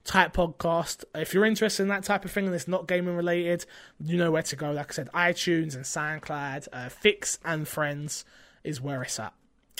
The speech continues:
So if you can do that, and follow me on Twitter at M C Fixer. Gary, what you got?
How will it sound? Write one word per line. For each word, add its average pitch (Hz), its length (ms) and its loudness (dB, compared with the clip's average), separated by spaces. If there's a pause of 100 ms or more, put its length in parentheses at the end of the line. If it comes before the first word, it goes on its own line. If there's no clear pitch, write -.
So 135 300 -2
if 139 220 -6
you 156 80 -4
can 156 140 -4
do 151 160 0
that, 180 220 4
and 208 120 2
follow 220 180 4
me 202 80 4
on 185 100 2
Twitter 160 400 0
at 156 140 -4
M 151 140 -8
C 123 160 -8
Fixer. - 400 -14 (680)
Gary, 160 260 0 (180)
what 156 100 -4
you 131 80 -6
got? 113 180 -10